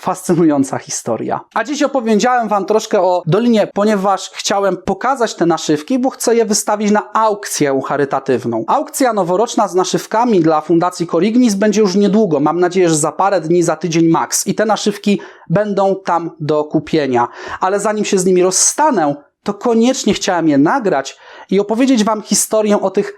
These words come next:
fascynujących wojownikach, którzy walczyli i dalej walczą pięć tysięcy kilometrów od naszej ojczyzny. Dziękuję państwu za uwagę,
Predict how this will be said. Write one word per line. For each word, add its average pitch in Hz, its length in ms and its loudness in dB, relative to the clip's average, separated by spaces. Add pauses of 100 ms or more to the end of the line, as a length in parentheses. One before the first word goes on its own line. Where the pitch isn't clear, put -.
(260)
fascynujących 208 1080 0
wojownikach, 170 840 0
którzy 151 400 0 (380)
walczyli 226 720 0
i 165 100 2
dalej 226 300 2
walczą 139 500 -2 (360)
pięć 262 580 0
tysięcy 185 600 0
kilometrów 147 540 0
od 131 140 -2
naszej 127 300 0
ojczyzny. 117 520 -6 (1000)
Dziękuję 196 380 2
państwu 160 420 -4
za 139 120 0
uwagę, 180 520 0